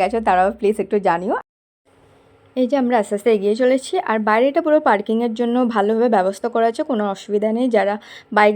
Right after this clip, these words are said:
নিয়ে আসছে বা চার চাকা নিয়ে আসছে, তাদের কোনো প্রবলেম নেই, বাইরে পুরো পার্কিংয়ের ব্যবস্থা করা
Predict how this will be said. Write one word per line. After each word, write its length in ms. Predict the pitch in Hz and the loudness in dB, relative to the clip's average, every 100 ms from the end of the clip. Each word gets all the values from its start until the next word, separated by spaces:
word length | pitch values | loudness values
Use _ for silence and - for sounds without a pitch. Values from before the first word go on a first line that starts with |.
| 226 | 0
নিয়ে 120 | 226 | -2
আসছে 140 | 226 226 | -4 -4
বা 60 | 233 | -2
চার 100 | 208 202 | -2 -4
চাকা 140 | 220 | -8
নিয়ে 120 | 254 | -4
আসছে, 100 | 339 | -2
তাদের 160 | 254 220 220 | -2 -4 -6
কোনো 100 | 226 214 | -4 -2
প্রবলেম 280 | 190 202 254 | -4 -2 -2
নেই, 80 | 302 | 0
বাইরে 180 | 208 196 208 | 0 -2 -2
পুরো 100 | 220 240 | 0 0
পার্কিংয়ের 380 | 196 208 208 240 | -2 -2 -4 0
ব্যবস্থা 280 | 190 185 - 180 | -2 -2 -6 -6
করা 140 | 185 | -6